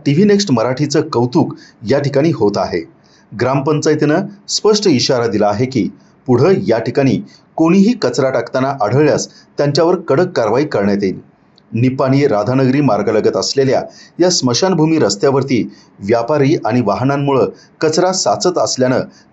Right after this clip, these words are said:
ग्रामपंचायतीकडून सांगण्यात आलंय. ग्रामस्थांचा यात फारसा सहभाग नाही असं देखील त्यांनी स्पष्ट केलं. टीव्ही नेक्स्ट मराठीच्या बातमीमुळं प्रशासनानं वेळीच हालचाल केली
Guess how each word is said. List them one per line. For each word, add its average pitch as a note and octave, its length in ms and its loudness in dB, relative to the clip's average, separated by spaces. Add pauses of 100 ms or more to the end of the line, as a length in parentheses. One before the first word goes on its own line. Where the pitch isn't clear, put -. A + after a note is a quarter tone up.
ग्रामपंचायतीकडून E3 880 0
सांगण्यात G#2 460 -4
आलंय. F#2 220 0 (840)
ग्रामस्थांचा D3 540 0
यात C#3 180 2
फारसा A#2+ 400 -2
सहभाग C#3+ 460 0
नाही A2+ 300 -2 (300)
असं D3+ 220 2
देखील D3 260 0
त्यांनी B2 200 0
स्पष्ट - 400 -4
केलं. F2 180 0 (680)
टीव्ही F3+ 180 4
नेक्स्ट A#3+ 260 0
मराठीच्या D#3 500 0
बातमीमुळं A2+ 640 0 (360)
प्रशासनानं C#3 680 0 (100)
वेळीच C#3+ 400 2
हालचाल G3+ 320 -2
केली G#2 300 -2